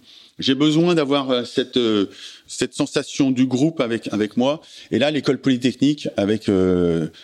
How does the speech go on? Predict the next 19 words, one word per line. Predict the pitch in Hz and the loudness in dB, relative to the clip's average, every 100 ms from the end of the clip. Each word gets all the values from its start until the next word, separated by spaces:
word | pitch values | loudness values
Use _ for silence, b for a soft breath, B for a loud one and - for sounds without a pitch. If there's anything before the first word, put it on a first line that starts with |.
| B B | B B
toute | - 160 | -4 0
l'équipe | 139 - 143 | 0 0 -4
qui | - | -2
est | 110 | 0
avec | 107 - | 0 0
m-, | 110 90 - | 0 0 -2
au-, | - 101 87 | 0 0 0
autour | 98 104 | -2 0
de, | 98 92 | 0 0
de, | 87 92 90 | 0 0 0
de | 90 92 | 0 2
moi, | 95 104 120 123 - | 2 2 0 -2 -8
je | - | -4
tombe | 147 131 | -2 0
avec | 98 92 | 0 2
des, | 90 | 2
des | 85 87 | 2 0
garçons | 85 - 101 | 0 0 0
d'abord. | 87 87 - | 2 -2 -4